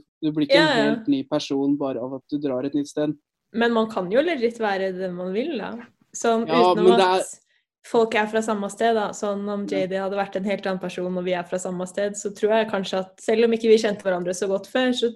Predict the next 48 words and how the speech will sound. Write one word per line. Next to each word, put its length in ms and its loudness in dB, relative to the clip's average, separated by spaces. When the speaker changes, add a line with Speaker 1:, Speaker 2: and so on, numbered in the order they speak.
Speaker 2:
tror 300 2
jeg 100 2
kanskje 160 2
det 80 6
hadde 80 6
vært 160 2
litt 100 -6
sånn, 220 -2
«OK, 160 -6
Speaker 1:
Ja, 380 2
Speaker 2:
who 140 0
Speaker 1:
jeg 160 4
skjønner 20 8
Speaker 2:
this?» 460 4
Speaker 1:
det. 80 -20
Speaker 2:
Men 420 2
man 140 2
Speaker 1:
Men 80 4
Speaker 2:
kan 120 4
jo 140 6
Speaker 1:
jeg 140 6
føler 180 4
Speaker 2:
nesten 160 0
Speaker 1:
liksom 160 2
Speaker 2:
bare, 380 2
ja. 240 2
Speaker 1:
Ja, 100 0
du 120 0
kan 280 0
jo 140 0
det, 240 -2
men 400 0
det 160 0
er 160 0
litt, 380 -4
eller 180 0
det 80 0
var 80 2
litt 220 -2
vanskelig 460 -2
for 80 -6
meg. 160 0
Jeg 80 -2
vet 140 -2
ikke, 100 2
jeg 60 -2
bare 160 0
tenkte, 640 0